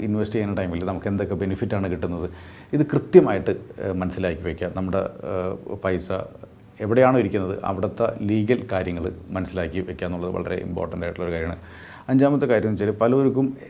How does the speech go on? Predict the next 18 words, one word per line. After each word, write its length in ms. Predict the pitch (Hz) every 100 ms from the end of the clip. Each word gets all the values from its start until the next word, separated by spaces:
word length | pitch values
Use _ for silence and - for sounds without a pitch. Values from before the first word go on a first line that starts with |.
| - 120
ഏഹ്, 320 | 113 107 110 - - - -
ഏഹ്, 180 | 110 107 - - - - - -
ഇപ്പോൾ, 160 | 113 120 120 - - - - -
ഏഹ്, 140 | - -
നമ്മൾ 160 | 120 123 113
പുറമേ 220 | 123 135 131
നിൽക്കുന്ന 220 | 113 107
ടൈമിൽ 160 | 101 98
നമുക്ക് 180 | 101 101 101
അവിടെ 220 | 107 - - -
കുറച്ച് 220 | - 98
ഇൻവെസ്റ്റ്മെന്റ് 360 | 85 85 85 82
ഉണ്ടാവും, 200 | 85 - - 101
നമ്മൾ 140 | 104 104 107
ഇവിടെ 180 | 117 107
നിൽക്കുമ്പോൾ 320 | 107 98 98 - 98
ഇവിടെ 240 | 101 101 - - 98
നമുക്ക് 260 | 92 90